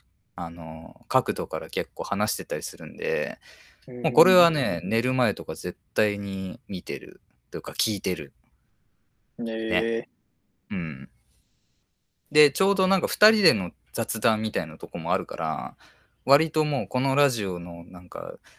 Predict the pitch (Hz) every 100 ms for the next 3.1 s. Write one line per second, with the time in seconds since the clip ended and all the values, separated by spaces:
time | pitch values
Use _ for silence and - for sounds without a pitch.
0 | _ - 110 113 107 107 104 104 87 -
1 | 123 110 107 104 101 92 - - 80 -
2 | 80 80 78 - 73 76 71 - - -